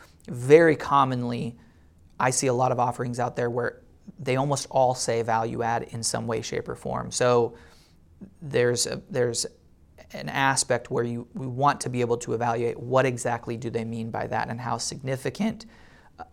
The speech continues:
is the value add and how much of a challenge is that value add gonna be?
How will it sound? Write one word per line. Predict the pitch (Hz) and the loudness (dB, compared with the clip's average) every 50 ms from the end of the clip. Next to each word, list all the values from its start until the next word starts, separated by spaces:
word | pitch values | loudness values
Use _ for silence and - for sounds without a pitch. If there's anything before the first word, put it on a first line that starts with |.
| _ - | _ 0
is | 143 147 143 131 | 2 4 4 4
the | 120 123 | 2 2
value | 110 117 110 110 117 113 117 120 120 | 2 2 2 2 0 0 -2 -2 0
add | 120 117 117 117 - - - | 0 2 2 0 -2 -4 -6
and | - 127 120 | -6 -4 -2
how | 120 120 120 120 120 117 117 113 - - - - - - - - - | 0 2 4 4 4 4 2 0 -4 -8 -20 -20 -20 -20 -20 -10 -6
much | - 135 131 127 127 - | 2 4 4 4 4 2
of | 123 | -2
a | 117 | -2
challenge | - - - 131 123 123 127 123 120 123 | -2 -2 0 0 2 2 0 0 -2 -4
is | 120 120 | -2 0
that | 123 117 117 120 | 0 0 2 2
value | 120 117 117 117 120 117 | 2 2 2 0 0 -2
add | 120 123 127 | -2 -2 -4
gonna | - 123 123 117 | -6 -8 -8 -8
be? | 117 117 131 131 120 117 123 | -6 -4 -4 -2 -2 -4 -4